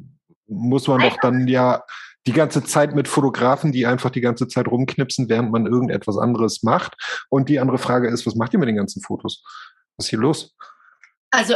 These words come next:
Speaker 2: es klingt so, als seist du ein bisschen eifersüchtig, aber also Hochzeit, wir hatten eine hohe Zeit, ja, da sind wir jetzt schon wieder fast christ-, christlich, aber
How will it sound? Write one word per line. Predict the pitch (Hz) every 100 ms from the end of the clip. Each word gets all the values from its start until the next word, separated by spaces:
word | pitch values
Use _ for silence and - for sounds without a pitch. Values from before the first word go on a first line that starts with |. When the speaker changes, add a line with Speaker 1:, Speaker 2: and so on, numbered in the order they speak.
| -
Speaker 2:
es | 233 -
klingt | 269 294
so, | 294
als | 262 240
seist | 247 254 254
du |
ein | 220
bisschen | 220 214
eifersüchtig, | - 220 202 170 175 180 -
aber | 190
also | 190 202
Hochzeit, | 190 294 - - 240
wir | 226
hatten | 226 220 214
eine | 208
hohe | 285 339 -
Zeit, | 240 214 202 - -
ja, | 226
da | 226
sind | 220 226
wir | 220
jetzt | 214
schon | 233 214
wieder | 214 202 208 -
fast | 285 -
christ-, | - 208 - - -
christlich, | 247 233 269 311 -
aber | - 208